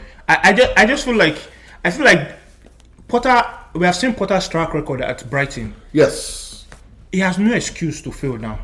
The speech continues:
Speaker 1: Like, he has no ex-, like, literally everything has been handed to him.
Speaker 2: But it's also that thing also, uh, like, yes, let's say Brighton is really good.
Speaker 1: Mm-hmm.
Speaker 2: But also, you know what?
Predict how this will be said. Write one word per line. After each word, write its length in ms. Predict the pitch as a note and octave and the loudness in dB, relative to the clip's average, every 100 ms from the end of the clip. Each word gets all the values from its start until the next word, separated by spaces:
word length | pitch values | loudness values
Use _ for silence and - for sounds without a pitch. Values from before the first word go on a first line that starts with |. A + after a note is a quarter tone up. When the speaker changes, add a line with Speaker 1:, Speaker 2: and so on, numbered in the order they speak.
| - | -8
Speaker 1:
Like, 300 | B2+ B2 - - | -8 -8 -12 -4
he 60 | E3 | 0
has 140 | E3+ G3 | 2 4
no 80 | |
ex-, 180 | G3+ - | 4 4
like, 160 | E3+ F3 | 4 2
literally 260 | A3 G3+ G3+ | 0 2 4
everything 360 | B3 - G#3+ | 4 4 2
has 160 | D#3 C3+ | 2 0
been 160 | C3 | -4
handed 300 | C3 D#3 D3+ | -2 -2 -2
to 100 | D3+ A#2+ | -4 -8
him. 240 | C3 A2+ - - - | -8 -10 -14 -20 -4
Speaker 2:
But 100 | D#4+ | 2
it's 100 | D#4 | 4
also 180 | E4+ F#4+ | 4 4
that 160 | C#4 G3 | 4 4
thing 160 | F#3+ | 4
also, 220 | D#3 D#3 B2 | 4 4 2
uh, 160 | A#2 A2+ A#2 | 2 -2 -6
like, 160 | A#2 | -2
yes, 260 | B2+ C#3+ B2+ | 2 2 2
let's 120 | D3+ | 0
say 100 | D3+ | 0
Brighton 340 | A2 B2+ C#3 | 2 0 0
is 80 | A2+ | -4
really 160 | G#2+ G#2+ | -4 -6
good. 320 | G#2 G2 - | -6 -8 -8
Speaker 1:
Mm-hmm. 380 | C#3 B2+ B2+ - | -10 -10 -12 0
Speaker 2:
But 160 | C#4 C#4+ | 4 4
also, 680 | - G#4+ - C#3+ C#3+ - - _ _ _ _ _ _ _ _ - - - | 4 4 6 6 4 -2 -14 _ _ _ _ _ _ _ _ -20 -20 -8
you 80 | F#3+ | -6
know 80 | |
what? 240 | G#3 F#3+ | -4 -8